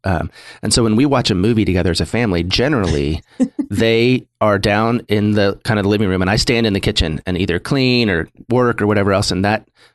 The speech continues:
Speaker 1: troubles them. They don't like it, and so now,
Speaker 2: Mm-hmm.
Speaker 1: um, I am ha-, I've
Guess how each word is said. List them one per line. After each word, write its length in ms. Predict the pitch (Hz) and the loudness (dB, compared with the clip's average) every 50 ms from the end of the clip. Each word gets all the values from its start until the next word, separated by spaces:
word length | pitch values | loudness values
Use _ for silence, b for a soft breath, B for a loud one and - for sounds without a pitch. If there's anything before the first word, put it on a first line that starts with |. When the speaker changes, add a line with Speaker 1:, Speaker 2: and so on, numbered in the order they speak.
| b | b
Speaker 1:
troubles 300 | - - 180 190 139 - | -2 -2 0 0 0 -2
them. 160 | - - 65 - | -2 -6 -4 -2
They 100 | 98 101 | -2 0
don't 160 | 127 135 127 | 0 0 0
like 180 | 110 98 - | 0 -2 -2
it, 140 | - - - - | -4 -8 -8 -6
and 120 | - 90 | -6 -2
so 120 | 120 110 98 | -2 0 0
now, 400 | 92 104 110 113 117 113 107 104 | 0 0 0 2 2 2 0 0
Speaker 2:
Mm-hmm. 260 | - 196 190 196 208 202 B B B B _ _ _ | 0 2 2 2 2 0 B B B B _ _ _
Speaker 1:
um, 420 | - 113 104 98 98 98 98 - - - | 0 0 2 2 0 0 -2 -4 -6 -4
I 140 | 95 95 107 | -2 0 0
am 100 | 107 110 110 | 2 2 2
ha-, 160 | 110 95 - | 0 0 0
I've 280 | - 98 98 98 - | 0 -2 -2 -2 -6